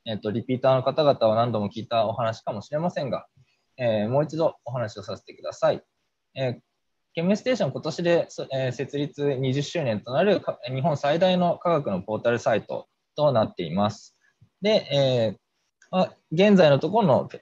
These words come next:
公開ページ数は八千三百四十七ページ。で、スタッフ数は百二十八となっていますが、えっと、V進歩開始当初の人数がこれで、えっと、現在どんどん増えている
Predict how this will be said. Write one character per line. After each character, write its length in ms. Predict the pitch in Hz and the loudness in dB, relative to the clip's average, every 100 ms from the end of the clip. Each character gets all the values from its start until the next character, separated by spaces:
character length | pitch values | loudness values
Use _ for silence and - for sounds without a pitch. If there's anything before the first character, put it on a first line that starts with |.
| _ | _
公 180 | 135 123 | 0 4
開 180 | 131 | 2
ペ 160 | 127 123 | 4 2
ー 20 | |
ジ 140 | 117 113 | 2 -2
数 140 | 90 | 0
は 200 | 123 185 | 4 4
八 160 | - 98 | 4 -2
千 220 | - 110 | -4 -4
三 180 | 117 101 | -2 0
百 180 | 95 | -2
四 180 | 113 135 | -2 -2
十 100 | 104 | -2
七 220 | 101 123 | -2 -2
ペ 180 | 143 160 | 0 0
ー 20 | |
ジ。 320 | 117 90 64 - _ _ | 0 -4 -10 -14 _ _
で、 60 | 147 | -14
ス 100 | - | 0
タ 120 | 202 | 0
ッ 20 | |
フ 140 | 196 254 | 0 -2
数 140 | 220 | 2
は 500 | 185 143 120 95 - 120 | 4 8 8 6 2 -4
百 200 | 139 139 | -2 0
二 120 | 208 | 0
十 120 | 214 170 | 0 0
八 240 | 170 - | 0 -4
と 100 | 190 | 0
な 80 | 180 | 0
っ 80 | - | 0
て 100 | 170 | 0
い 40 | |
ま 160 | 175 185 | 2 0
す 120 | 151 | 2
が、 280 | 175 165 117 | 6 6 6
え 60 | |
っ 40 | 120 | 2
と、 120 | 127 | 2
V 180 | 127 170 | 2 2
進 220 | - 220 | 0 -2
歩 200 | 151 113 | 0 2
開 200 | - 156 | 2 0
始 240 | - 170 | 0 -2
当 160 | 170 220 | 2 0
初 140 | 202 | 2
の 200 | 104 82 | 0 -2
人 220 | 90 120 104 | -2 -2 -2
数 100 | 95 | -2
が 100 | 92 | -4
こ 120 | 104 | -2
れ 140 | 95 | -2
で、 280 | 98 135 123 - | 2 0 0 -6
え 80 | |
っ 60 | 98 | -8
と、 360 | 98 98 95 104 | -2 2 2 2
現 200 | 143 185 | 2 2
在 120 | 98 | 2
ど 120 | 113 | 2
ん 80 | 131 | 0
ど 80 | 76 | -2
ん 40 | |
増 120 | - | 0
え 80 | 120 | 0
て 100 | - | 0
い 80 | |
る 80 | 85 | -4